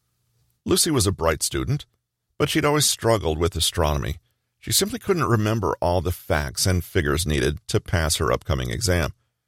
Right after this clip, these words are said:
Her professor recommended her to try something called gamification, using game principles like goals, quests, and puzzles in order to learn better.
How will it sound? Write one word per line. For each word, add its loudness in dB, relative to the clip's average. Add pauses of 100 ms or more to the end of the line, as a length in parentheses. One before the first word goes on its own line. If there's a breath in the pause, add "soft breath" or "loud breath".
(920)
Her 2
professor -2
recommended 0
her 2
to -2
try 0
something -2
called 0
gamification, 0 (540)
using 0
game 0
principles 0
like -2
goals, 0 (340)
quests, 0 (160)
and -2
puzzles 0
in 2
order 2
to -2
learn -2
better. 0